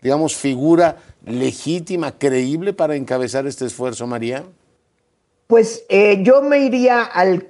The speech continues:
Speaker 2: eh, artículo que comentabas hace un momento de Salvador Camarena. El Pablo Gómez de la oposición defendía vehemen-, vehementemente la representación proporcional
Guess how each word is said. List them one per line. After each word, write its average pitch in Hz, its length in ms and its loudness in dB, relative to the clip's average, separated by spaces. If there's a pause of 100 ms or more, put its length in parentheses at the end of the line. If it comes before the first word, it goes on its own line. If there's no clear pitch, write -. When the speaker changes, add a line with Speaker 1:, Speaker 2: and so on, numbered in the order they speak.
Speaker 2:
eh, 170 300 4
artículo 196 640 -2
que 175 140 -4
comentabas 180 720 0
hace 202 240 -6
un 196 100 -6
momento 180 460 0
de 175 100 -2
Salvador 160 560 0
Camarena. 156 640 0 (420)
El 196 220 4
Pablo 254 460 2
Gómez 233 600 2
de 165 200 2
la 165 140 2
oposición 165 720 0 (420)
defendía 208 1400 2
vehemen-, 254 920 0
vehementemente 226 1200 -2 (280)
la 170 180 2
representación 180 880 0
proporcional 202 840 -4